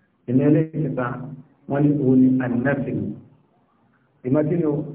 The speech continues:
An-nafil. Ó ní ìmọ̀ náfìlà. Ìyẹn làwọn onímọ̀ máa ń sọ pé, wọ́n sọ pé, "Al-ilmu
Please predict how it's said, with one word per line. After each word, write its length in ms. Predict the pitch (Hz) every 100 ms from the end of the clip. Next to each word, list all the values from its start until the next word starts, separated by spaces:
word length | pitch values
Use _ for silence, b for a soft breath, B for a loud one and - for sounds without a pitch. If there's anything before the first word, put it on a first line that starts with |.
| - _ -
An-nafil. 580 | 113 113 131 139 120 - - - - - _ _ _ _ _ _ _ _ _ -
Ó 140 | 139
ní 120 | 139
ìmọ̀ 260 | 135 120 127
náfìlà. 420 | 127 127 131 131 120 - - - - _ _ -
Ìyẹn 140 | 160
làwọn 140 | 160 175
onímọ̀ 200 | 214 175
máa 100 | 170
ń 60 |
sọ 60 | 160
pé, 140 | 156 170
wọ́n 180 | 170 180
sọ 60 |
pé, 120 | 156 170 170 - -
"Al-ilmu 760 | 139 143 143 151 190 202 190